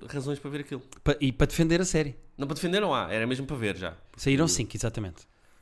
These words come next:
Speaker 2: Agora,
Speaker 1: É.
Speaker 2: vou-te ser honesto. Não sei como é que a série, os episódios têm estas notas.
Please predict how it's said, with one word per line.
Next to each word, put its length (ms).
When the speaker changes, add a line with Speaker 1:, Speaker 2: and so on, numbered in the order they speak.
Speaker 2:
Agora, 280
Speaker 1:
É. 20
Speaker 2:
vou-te 240
ser 100
honesto. 480
Não 340
sei 300
como 240
é 60
que 180
a 120
série, 480
os 140
episódios 420
têm 240
estas 380
notas. 360